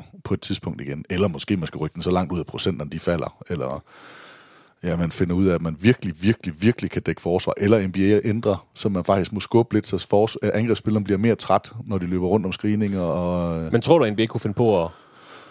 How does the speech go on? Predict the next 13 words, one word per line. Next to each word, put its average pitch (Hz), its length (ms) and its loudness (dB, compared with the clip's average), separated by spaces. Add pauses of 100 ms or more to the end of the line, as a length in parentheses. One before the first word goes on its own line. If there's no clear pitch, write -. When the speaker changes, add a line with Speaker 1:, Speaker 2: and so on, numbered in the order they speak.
Speaker 2:
ændre 127 260 4
det 98 160 2
til 101 180 0
den? 170 160 6 (500)
Altså, 104 180 0
ændre 101 180 0
den 101 140 -4
den 139 200 4
vej? 90 220 2 (140)
Speaker 1:
Nej. - 220 -10 (500)
Nej. - 420 -10
Jeg 98 80 -2
tror, 104 380 4